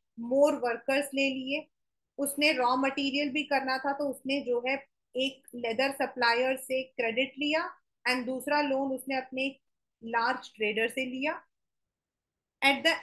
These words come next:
end he was able to deliver the order, make a profit and repay the money। जब सलीम ने पैसा लिया तो वो वापस कर सका, राइट? In this situation, Salim obtains credit to meet the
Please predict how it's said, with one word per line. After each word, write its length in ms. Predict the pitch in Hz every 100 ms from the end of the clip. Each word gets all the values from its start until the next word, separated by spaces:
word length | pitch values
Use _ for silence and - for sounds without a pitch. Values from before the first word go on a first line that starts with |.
| 285
end 200 | 339 370 311
he 100 | 311
was 260 | 302 311 285
able 220 | 277 294 320
to 80 | 339 262
deliver 340 | 254 269 285 294
the 100 | 277 262
order, 240 | 262 302
make 260 | 294 254 247 285
a 80 | 285
profit 340 | 262 247 320 302
and 100 | 285 220
repay 300 | 220 214 202 214
the 80 | 226
money। 220 | 226 214 214 _ _ _ _ _ _ _ _ _ _ _ _ -
जब 240 | 233 226 - -
सलीम 320 | 254 254 277 294
ने 80 | 311
पैसा 360 | 294 262 302
लिया 260 | 294 285 330
तो 80 | 349
वो 120 | 277 247
वापस 360 | 208 190 247 -
कर 160 | 311 311
सका, 300 | - 285 269 269 _ _ _ _ _ _ _ _ _
राइट? 320 | 220 294 403 - _ _ _ _ _ _ -
In 240 | 330 330
this 220 | 320 453 -
situation, 680 | 294 359 339 339 349 403 381
Salim 400 | 285 285 339 339
obtains 500 | 320 285 294 320 -
credit 320 | 269 277 285
to 80 | 311
meet 300 | 277 269 226
the 100 | 269